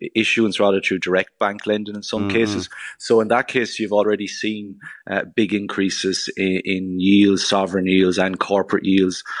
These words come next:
Speaker 1: uh, because of the changing backdrop. Uh, in terms of indigenous firms, S M Es and that, I think the bigger impact, uh, okay, these rates are moving higher. They're off a low base. Uh, so they still will be at relatively low levels in historic terms. Uh,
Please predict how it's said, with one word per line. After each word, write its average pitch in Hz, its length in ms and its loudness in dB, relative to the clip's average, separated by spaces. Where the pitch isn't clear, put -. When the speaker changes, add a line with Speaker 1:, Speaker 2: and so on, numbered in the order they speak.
Speaker 1:
uh, 90 140 2
because 92 320 -2
of 90 80 0
the 87 60 0
changing 92 520 0
backdrop. 95 640 0
Uh, 98 300 0
in 107 80 -4
terms 147 300 0
of 127 40 2
indigenous 131 540 2
firms, 131 480 -2
S - 240 -2
M 120 140 -4
Es 131 160 2
and 131 100 0
that, 135 140 0
I 135 60 0
think 131 120 0
the 113 80 2
bigger 131 300 0
impact, 113 480 -6
uh, 101 200 -2
okay, 107 180 0
these 107 240 0
rates 113 260 4
are 98 80 0
moving 98 300 -2
higher. 98 360 2
They're 101 160 0
off 110 180 2
a 104 40 2
low 98 360 2
base. 101 480 2
Uh, 85 80 -4
so - 140 -6
they 101 100 0
still 135 220 2
will 131 80 4
be 117 160 4
at 107 160 2
relatively 101 580 0
low 101 160 2
levels 101 400 2
in 90 140 -6
historic 107 560 0
terms. 123 400 -2
Uh, 95 100 0